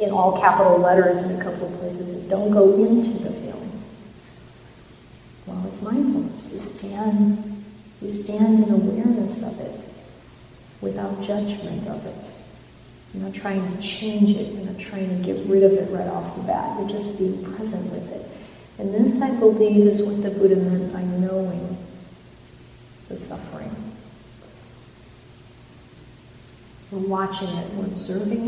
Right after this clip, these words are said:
it, we're being present with it. Now that also makes it possible for that feeling, or they call it a felt sense in the body, to transform. It changes.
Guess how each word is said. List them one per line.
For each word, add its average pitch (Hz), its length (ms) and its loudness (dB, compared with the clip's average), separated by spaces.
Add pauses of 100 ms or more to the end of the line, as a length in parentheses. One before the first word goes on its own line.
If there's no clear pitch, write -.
it, - 140 -6 (1000)
we're 190 100 -8
being 185 300 -2
present 190 400 -6
with - 240 -6
it. - 80 -12 (880)
Now 196 120 -2
that 220 340 4
also 180 720 -2 (800)
makes 208 320 6
it 214 240 -4
possible 190 600 -2
for 185 100 0
that 170 480 -4 (840)
feeling, 214 420 6
or 175 200 0 (240)
they 180 80 -8
call 175 260 -6
it 170 100 -4
a 175 140 -2
felt 196 340 4
sense 175 380 -4
in 180 160 -6
the 185 60 -4
body, 190 480 -2
to 202 60 -4 (100)
transform. 180 800 -6 (1200)
It 202 140 -4
changes. 202 760 -4